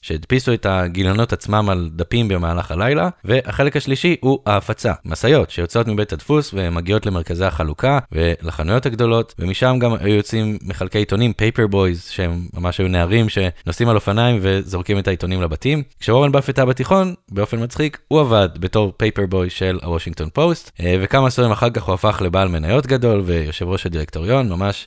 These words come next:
זינק במעלה ההיררכיה של הפוסט. ואם נסכם את שרשרת הערך, אז יש פה ספקים, כתבים במקרה הזה, יש הפצה, אה, במקרה הזה בתי דפוס ומשאיות ופייפר בויז,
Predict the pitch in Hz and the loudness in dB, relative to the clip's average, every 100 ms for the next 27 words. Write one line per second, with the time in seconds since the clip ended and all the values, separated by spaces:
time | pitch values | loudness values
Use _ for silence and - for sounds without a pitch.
0 | - 78 87 120 123 95 90 92 92 87 | -12 -4 0 0 0 0 2 2 2 0
1 | - 90 85 98 95 95 - 80 - 107 | -2 -2 0 0 -2 -4 -6 -6 -2 0
2 | 156 - - 101 107 - - 135 131 120 | 0 -2 -4 0 0 0 2 2 0 -4
3 | - 110 110 - 123 123 190 165 156 - | -10 -6 -4 -2 0 2 2 2 -2 -2
4 | 104 101 110 - 95 101 - - - 185 | -2 -2 -6 -8 -6 -6 -6 -6 -2 0
5 | 196 175 - - 85 113 120 117 123 127 | 2 -2 -6 -4 0 2 2 2 0 0
6 | 135 127 _ - 104 - 101 - - 135 | -2 -4 _ -2 -2 -2 -10 -10 -2 2
7 | 151 151 - 87 82 82 104 104 98 85 | 2 -2 -6 -4 -2 -4 0 0 0 -2
8 | 95 - 143 131 90 78 92 104 117 80 | -4 2 2 2 -4 -4 0 0 0 -2
9 | 76 - 117 127 147 151 160 151 | -8 -4 -4 -2 0 2 0 -2